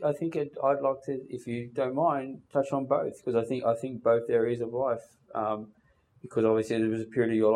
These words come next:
life that, that didn't involve athletics for twenty-seven years. Um, and you are very sh-, I've got a privilege to speak to you a few times now,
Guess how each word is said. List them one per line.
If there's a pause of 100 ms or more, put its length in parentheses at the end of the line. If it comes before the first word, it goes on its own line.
life
that, (240)
that
didn't
involve
athletics
for
twenty-seven
years. (200)
Um, (460)
and
you
are
very
sh-, (480)
I've
got
a
privilege
to
speak
to
you
a
few
times
now,